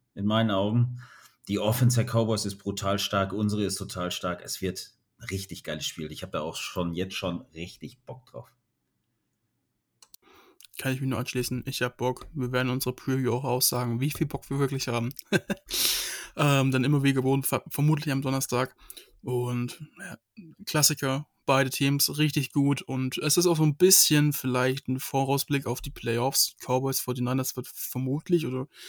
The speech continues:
Speaker 2: wenn alles gute Dinge ist, ich klopf dreimal auf Holz, dann auch ein Playoff-Matchup werden können. Und zusammen mit Philly, gegen die wir in Woche zehn oder elf spielen,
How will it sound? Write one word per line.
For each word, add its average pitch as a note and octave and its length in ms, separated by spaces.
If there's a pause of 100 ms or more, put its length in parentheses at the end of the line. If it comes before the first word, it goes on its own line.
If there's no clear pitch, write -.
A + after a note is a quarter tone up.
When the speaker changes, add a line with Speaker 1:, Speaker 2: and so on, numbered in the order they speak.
(460)
Speaker 2:
wenn C3+ 120
alles C#3+ 260
gute D#3 200
Dinge D3+ 240
ist, D3 220
ich - 140
klopf - 400
dreimal C3 340
auf B2 300
Holz, C3 320
dann A#2+ 400
auch - 180
ein C3+ 60
Playoff-Matchup A#2 640
werden A#2+ 300
können. C3+ 280 (360)
Und B2 240 (120)
zusammen C#3 300
mit C#3 120
Philly, D3+ 340
gegen C#3 240
die C3 160
wir C3 80
in B2+ 100
Woche B2 300
zehn C3+ 280
oder A#2 160
elf B2+ 220
spielen, B2+ 420